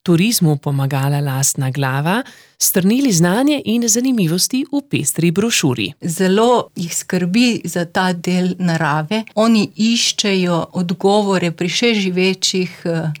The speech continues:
Speaker 2: starih očetih, starih mamah, zanimajo se za preteklost, kako je to delovalo takrat,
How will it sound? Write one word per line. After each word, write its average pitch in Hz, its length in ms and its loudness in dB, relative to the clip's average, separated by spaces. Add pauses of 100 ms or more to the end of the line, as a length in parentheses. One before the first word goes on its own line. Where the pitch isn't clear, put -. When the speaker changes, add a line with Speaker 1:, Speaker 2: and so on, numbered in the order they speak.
Speaker 2:
starih 202 540 0
očetih, 175 640 -4
starih 196 520 -2
mamah, 175 400 0
zanimajo 180 600 0
se 165 300 -4
za 156 200 -6
preteklost, 196 840 -4
kako 185 440 -6
je 175 160 -4
to 190 200 -6
delovalo 180 540 -4
takrat, 240 560 -4